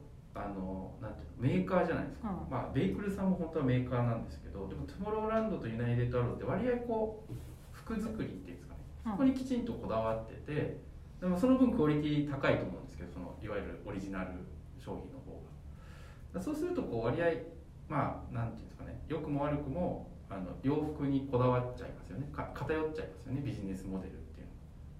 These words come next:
Speaker 1: のは。
Speaker 2: あー。
Speaker 1: その、ビームスっていうのは結構こう、本当にセレクトして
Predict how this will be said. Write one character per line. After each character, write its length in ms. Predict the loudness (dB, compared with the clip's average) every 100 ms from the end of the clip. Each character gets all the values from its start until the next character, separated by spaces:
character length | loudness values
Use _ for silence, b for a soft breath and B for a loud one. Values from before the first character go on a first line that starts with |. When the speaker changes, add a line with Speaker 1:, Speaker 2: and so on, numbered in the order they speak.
| -2
Speaker 1:
の 80 | 0
は。 60 |
Speaker 2:
あ 100 | 2
ー。 20 | 2
Speaker 1:
そ 80 |
の、 60 | 2
ビ 80 | 2
ー 140 | 4
ム 100 | 4
ス 80 | 2
っ 60 | 2
て 60 |
い 20 |
う 20 | 0
の 60 |
は 40 | 0
結 100 | -6
構 200 | -10 -10 -8
こ 280 | -8 -8 -12
う、 280 | -12 -4
本 140 | -2 0
当 120 | 2
に 120 | 4
セ 120 | 4
レ 80 | 2
ク 100 | 2
ト 160 | -4 -10
し 120 | -6
て 340 | 0 2 2